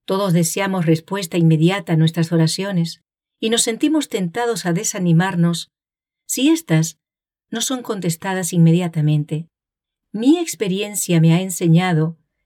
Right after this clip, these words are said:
que esto es un gran error. La demora es para nuestro beneficio especial. Nuestra fe tiene oportunidad de ser probada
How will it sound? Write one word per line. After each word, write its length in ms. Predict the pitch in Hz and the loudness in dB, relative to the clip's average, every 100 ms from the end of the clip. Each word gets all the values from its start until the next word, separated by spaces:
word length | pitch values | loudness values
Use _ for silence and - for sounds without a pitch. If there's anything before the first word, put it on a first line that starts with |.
| _ | _
que 240 | 220 220 | -4 -4
esto 580 | - 294 - - 165 160 _ _ | -4 -4 -4 -2 -2 -2 _ _
es 220 | - 247 190 | -6 -4 0
un 100 | 170 | 0
gran 240 | 170 160 | 4 2
error. 400 | 156 156 147 - _ _ _ _ _ | 2 0 -4 -8 _ _ _ _ _
La 180 | 196 208 | -6 -4
demora 480 | 202 220 339 269 180 | -2 0 0 2 -2
es 120 | 170 | -2
para 220 | - 185 | -2 0
nuestro 300 | 175 170 180 | 2 0 0
beneficio 560 | 175 175 170 190 170 170 | 2 2 0 -4 -4 -4
especial. 600 | 165 165 - 180 175 156 _ _ _ _ _ | -2 -2 -2 -2 -4 -6 _ _ _ _ _
Nuestra 380 | 208 190 165 170 | -6 -6 -2 -4
fe 360 | 165 208 247 - _ _ _ _ - | -2 -2 -2 -4 _ _ _ _ -2
tiene 300 | 269 320 330 | 2 4 2
oportunidad 640 | 330 240 196 180 180 220 | 0 -2 0 0 0 -2
de 80 | 175 | -2
ser 260 | - 226 | 0 -2
probada 600 | - 175 175 180 160 165 | 0 0 2 2 0 -2